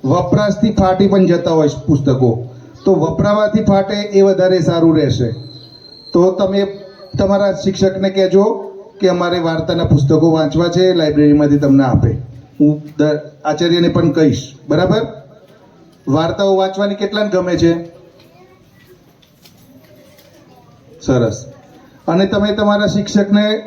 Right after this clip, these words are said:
આગ્રહ કરજો કે સાહેબ, મને તમે વાર્તા કહો.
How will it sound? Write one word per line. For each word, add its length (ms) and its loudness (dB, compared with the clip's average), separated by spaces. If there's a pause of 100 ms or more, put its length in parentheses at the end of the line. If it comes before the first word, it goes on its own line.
(140)
આગ્રહ 460 0
કરજો 480 2 (920)
કે 240 2 (760)
સાહેબ, 400 0
મને 180 0
તમે 240 -2
વાર્તા 560 -2
કહો. 500 -2